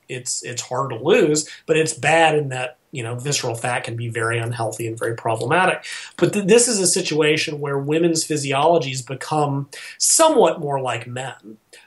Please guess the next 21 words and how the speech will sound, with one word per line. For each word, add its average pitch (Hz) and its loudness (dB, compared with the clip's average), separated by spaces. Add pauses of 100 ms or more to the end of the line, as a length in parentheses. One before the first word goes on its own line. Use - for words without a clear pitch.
Um, 127 -6 (180)
and, 147 0
and 147 -2
certainly, 170 4
in, 143 -2
at 151 0
least 208 2
in 147 0
my 143 2
experience, 131 -4
uh, 127 -10 (340)
fairly 208 6
limited. 139 -2
And 135 -8
what 135 -6
I, 139 -2
you 139 -8
know, 123 -8 (960)
they, 180 2
they 180 2
don't 240 6